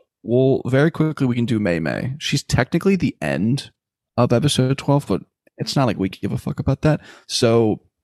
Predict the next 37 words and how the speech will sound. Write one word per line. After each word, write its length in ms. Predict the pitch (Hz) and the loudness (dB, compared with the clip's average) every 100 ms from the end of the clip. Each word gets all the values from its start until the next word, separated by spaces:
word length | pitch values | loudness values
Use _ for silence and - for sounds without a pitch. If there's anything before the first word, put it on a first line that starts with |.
| _ _ _ _ _ _ - - | _ _ _ _ _ _ -14 -2
we 100 | 123 | 2
left 320 | 123 131 - | 4 2 0
her 220 | 147 143 | 2 4
with 220 | 123 110 - | 4 0 0
these 200 | 107 - | -4 -2
two 160 | - | -2
cursed 240 | 127 113 104 | 0 0 -2
spirits. 320 | - 101 107 | -2 0 0
I 80 | - | -4
don't 300 | 104 101 107 | -2 -2 0
remember 400 | 127 117 104 101 | 0 0 0 0
off 120 | 85 | -2
the 80 | - | -2
top 240 | - - - | 0 0 0
of 120 | - | 0
my 140 | - | 0
head 360 | 117 117 67 - - - - | 2 0 -2 -6 -16 -20 -4
if 160 | - | -2
they 100 | - 90 | 2 2
were 80 | |
special 360 | 98 - - - | 2 0 0 0
grades, 360 | 90 95 95 - - - - | 0 2 2 -2 -14 -12 -2
but 80 | 127 | 0
essentially 340 | 214 220 165 | 2 2 0
she 160 | - 131 | 2 2
just 180 | 110 | 0
kicks 200 | - 110 | 0 0
the 60 | - | 0
shit 220 | - 76 | -2 -2
out 120 | 65 | -2
of 80 | 62 | -4
them. 180 | 58 - _ _ - | -6 -8 _ _ -2
We 120 | 101 | 2
get, 180 | 117 92 | 2 2
like, 140 | 113 | 2
a 60 | 113 | 2
nice 600 | 113 107 - - - | 4 2 0 -8 -14